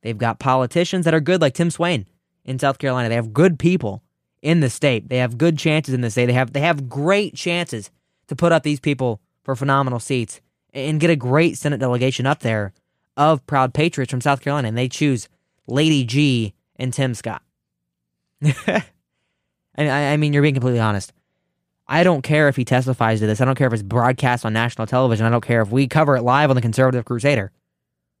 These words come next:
I don't care about Lindsay, Lady G, but I figured you guys would enjoy the program. This is a news program as well, and you would enjoy that topic. Um,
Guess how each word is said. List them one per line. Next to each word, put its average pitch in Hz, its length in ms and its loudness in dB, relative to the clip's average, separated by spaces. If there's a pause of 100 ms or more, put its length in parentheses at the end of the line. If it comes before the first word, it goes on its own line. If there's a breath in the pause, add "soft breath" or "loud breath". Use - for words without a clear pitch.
(220)
I 143 160 2
don't 151 160 2
care 131 160 0
about 117 200 0
Lindsay, 113 280 -6
Lady 117 260 0
G, 101 220 -8
but 123 100 -4
I 123 100 2
figured 143 260 2
you 139 60 2
guys 135 160 2
would 120 80 2
enjoy 131 280 2
the 147 60 0
program. 131 300 0
This - 140 -6
is 123 100 -4
a 123 60 4
news 127 180 2
program 120 320 -2
as 107 120 -2
well, 117 320 0 (580)
and 120 120 -4
you 120 80 2
would 117 100 2
enjoy 107 280 2
that 101 280 -4
topic. 104 420 -4 (1040)
Um, 101 280 -10